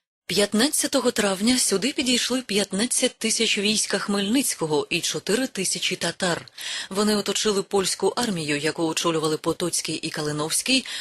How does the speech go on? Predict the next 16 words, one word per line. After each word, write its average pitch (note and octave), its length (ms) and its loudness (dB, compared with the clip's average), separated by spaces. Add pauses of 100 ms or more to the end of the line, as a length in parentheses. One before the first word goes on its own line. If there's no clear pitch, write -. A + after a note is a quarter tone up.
в F3 100 0
урочищі G#3 580 2
Горохова F3 560 0
Діброва. E3+ 540 0 (320)
І F3 160 -2
шістнадцятого F#3 800 0
травня F3 540 0
тисяча A#3+ 420 -2
шістсот F3 420 -2
сорок E3+ 320 0
восьмого D#3 460 -2
року G#3 360 2 (300)
польське E3+ 440 0
військо A3 520 0
було D#3 460 -2
розбите. D3 720 -4